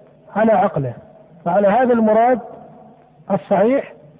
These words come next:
يمكن لقائل أن يقول إن النقل مقدم على، على إيش؟ على العقل.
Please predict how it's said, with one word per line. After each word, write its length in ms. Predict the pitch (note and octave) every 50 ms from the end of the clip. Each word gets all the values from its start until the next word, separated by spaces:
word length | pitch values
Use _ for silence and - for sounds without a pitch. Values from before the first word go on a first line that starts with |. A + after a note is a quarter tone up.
| _ - -
يمكن 380 | C#4 D4+ C#4+ B3 - A#3 A3+ G#3+
لقائل 500 | G#3 G3 - A3+ A3+ G#3+ G#3 G#3 G3+ F#3+
أن 140 | F#3+ F#3+
يقول 440 | F#3+ F#3 F3 - A3 A#3 A#3+ A#3+ A#3 - - - - - _ - _ _ _ -
إن 240 | A3 A3 A3+ G#3+ G#3
النقل 460 | G3 G3 G3 G#3+ A3 G#3+ A3 G#3 G3
مقدم 520 | F#3+ F#3+ F#3 G#3+ G#3 F3+ F3 G3 F#3 F#3 F#3
على، 340 | F#3+ G#3 G#3 G3+ G#3+ A#3+ A#3 - - - - - - - _ _ _ _ _ _ _ _ _ _ _ _ _ _ _ _ _ _ -
على 160 | G3 G3+ G3+
إيش؟ 240 | F3+ G3 G3+ G3 - - - - - - - - _ _ _ _ _ _ -
على 160 | A3 A#3+ A#3+ A3+
العقل. 340 | G#3 E3 D#3+ - - -